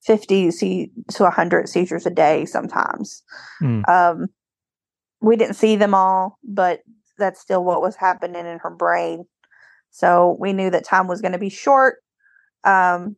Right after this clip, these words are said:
Speaker 1: we spent as much time as we could with her and made her as happy and comfortable as we could.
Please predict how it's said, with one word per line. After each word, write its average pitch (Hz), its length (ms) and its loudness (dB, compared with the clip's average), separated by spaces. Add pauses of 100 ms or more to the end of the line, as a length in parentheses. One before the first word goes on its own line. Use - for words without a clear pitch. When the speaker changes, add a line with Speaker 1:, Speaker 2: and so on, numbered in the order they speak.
(140)
Speaker 1:
we 208 140 0
spent 196 380 -4
as 190 120 -2
much 185 280 0
time 190 260 0
as 185 100 -8
we 180 160 -8
could 214 200 -4
with 202 220 0
her 196 340 4
and 180 180 -4
made 180 200 -6
her 185 180 -2
as 175 160 -4
happy 180 400 -2
and 180 140 -12
comfortable 190 500 -4
as 175 140 -4
we 170 100 -10
could. 185 380 -4